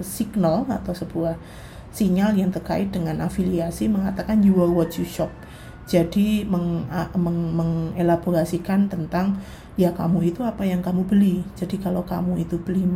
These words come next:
brand menengah ke atas, berarti kemudian kamu, em,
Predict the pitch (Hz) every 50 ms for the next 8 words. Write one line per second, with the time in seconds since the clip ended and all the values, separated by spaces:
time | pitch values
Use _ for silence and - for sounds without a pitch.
0 | 170 170 170 165 - - 165 160 156 160 160 160 151 156 165 165 - - - 165
1 | - - - 294 330 320 - - - - - - - - - - - - 175 170
2 | 170 175 170 - 226 233 226 - 190 175 170 170 170 175 170 185 202 196 196 190
3 | 185 180 165 175 185 196 208 208 214 214 208 202 - - 190 180 175 175 170 170
4 | 165 165 165